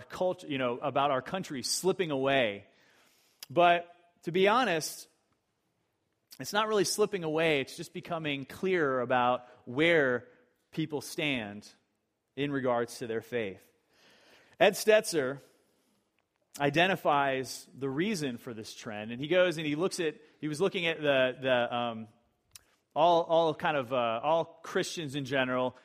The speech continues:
and categorized them in three ways. The first category he called the cultural Christian, and he said it makes up about twenty-five percent of Americans. That people typically identify themselves as,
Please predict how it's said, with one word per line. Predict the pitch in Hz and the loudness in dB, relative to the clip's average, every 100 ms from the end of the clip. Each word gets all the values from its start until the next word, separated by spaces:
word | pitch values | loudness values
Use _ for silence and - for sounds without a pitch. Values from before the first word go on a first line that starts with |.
| - | -10
and | 156 | -6
categorized | - 233 233 180 170 160 131 | 4 6 6 4 4 4 4
them | 151 143 147 | 2 2 -2
in | 127 | -10
three | - 151 143 | -6 -4 -2
ways. | 127 113 92 95 - - _ _ _ _ _ _ - | 0 0 -2 -10 -16 -20 _ _ _ _ _ _ -16
The | 139 | -2
first | 240 247 | 0 2
category | - 175 156 139 135 | 4 4 4 0 -2
he | 139 | 0
called | 151 139 135 - - - | 2 2 2 -4 -14 -10
the | 147 | -2
cultural | 180 180 175 135 | 0 0 0 -4
Christian, | - 139 - 117 | -2 -4 -4 -10
and | 113 | -10
he | 131 | -6
said | 175 170 | -4 -2
it | |
makes | 165 160 | -2 -2
up | 165 | -4
about | 131 131 123 | -2 -2 -2
twenty-five | - 175 160 147 131 | -6 -6 -2 0 0
percent | 135 - 127 117 - - _ - | -4 -6 -6 -6 -10 -20 _ 0
of | 139 | 0
Americans. | 135 127 117 117 113 92 101 - _ - - | 0 -2 -2 -2 -8 -14 -16 -20 _ -20 -4
That | 156 | -4
people | - 277 247 | 0 -2 -2
typically | - 240 226 208 202 | -2 -2 -2 2 2
identify | 160 127 160 170 160 143 | 4 2 0 2 0 0
themselves | 139 - 135 127 123 113 | -2 -6 -4 -2 -4 -6
as, | 123 120 113 | -2 -2 -4